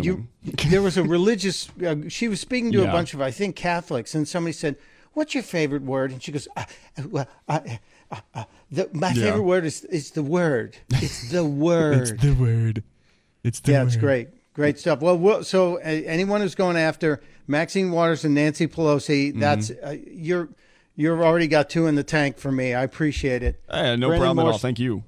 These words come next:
Speaker 1: thank you, my friend. And watch out for those accounts, those crazy fake Poe accounts.
Speaker 2: Yep. Uh, you, you know what? It's, it's, it's kinda hard when they're so accurately portraying the Democrats' insanity.
Speaker 1: It was so perfect.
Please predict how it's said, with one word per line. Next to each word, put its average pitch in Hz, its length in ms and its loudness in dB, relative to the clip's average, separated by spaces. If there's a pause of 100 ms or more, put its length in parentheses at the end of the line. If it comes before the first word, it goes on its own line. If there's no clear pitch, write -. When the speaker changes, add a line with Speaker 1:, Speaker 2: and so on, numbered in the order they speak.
(280)
Speaker 1:
thank 180 320 0
you, 190 80 2
my 160 180 6
friend. 151 260 2
And 147 100 2
watch 208 300 0
out 196 220 2
for 180 120 0
those 156 300 2
accounts, 143 540 -4
those 131 240 -6
crazy 135 640 -2
fake 135 420 -4
Poe 143 240 -2
accounts. 113 560 -6
Speaker 2:
Yep. 131 340 0
Uh, 123 300 0
you, 123 240 -2
you 151 180 2
know 160 140 2
what? 160 260 2
It's, 139 340 0
it's, 131 220 -2
it's 131 200 -2
kinda 165 240 0
hard 147 300 2
when 131 120 0
they're 127 100 0
so 131 240 0
accurately 131 460 2
portraying 120 600 0
the 107 60 -4
Democrats' 113 520 -2
insanity. 101 540 -6 (420)
Speaker 1:
It 147 120 0
was 151 120 -2
so 151 240 0
perfect. 131 580 -6